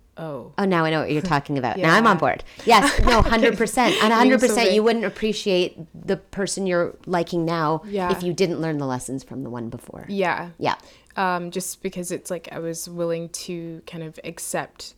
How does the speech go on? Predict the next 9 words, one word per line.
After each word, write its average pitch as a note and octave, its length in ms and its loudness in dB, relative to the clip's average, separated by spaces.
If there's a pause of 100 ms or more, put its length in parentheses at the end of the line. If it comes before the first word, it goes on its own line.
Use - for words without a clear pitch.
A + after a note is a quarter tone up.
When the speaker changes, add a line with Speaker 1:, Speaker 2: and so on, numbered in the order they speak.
Speaker 1:
that, - 680 -12 (240)
um, E3+ 360 -10
level F3 500 -2
of E3 540 -12 (800)
clicking E3+ 480 -4
with D#3+ 140 -8
someone, D#3 480 -8
but D3 260 -6
I E3 180 -8